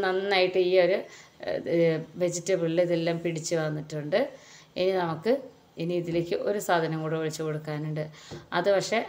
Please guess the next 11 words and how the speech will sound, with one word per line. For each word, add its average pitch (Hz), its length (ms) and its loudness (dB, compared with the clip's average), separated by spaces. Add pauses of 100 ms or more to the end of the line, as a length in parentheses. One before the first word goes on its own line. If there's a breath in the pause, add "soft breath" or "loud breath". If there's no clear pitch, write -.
(120)
നമ്മളിപ്പോൾ 175 380 0
ഇത് 196 60 0 (100)
നന്നായിട്ട് 196 500 2
ഇളക്കി 185 300 2
കൊടുത്ത് 185 280 4 (480 loud breath)
മീഡിയം 190 360 2
ഫ്ലെയിമിലിട്ട് 185 520 2
കൊടുത്തപ്പോൾ 175 480 2 (200)
ഇനി 180 120 -2 (140)
ഇതിൽ 185 160 -2 (100)
എക്സ്ട്രാ 180 300 -2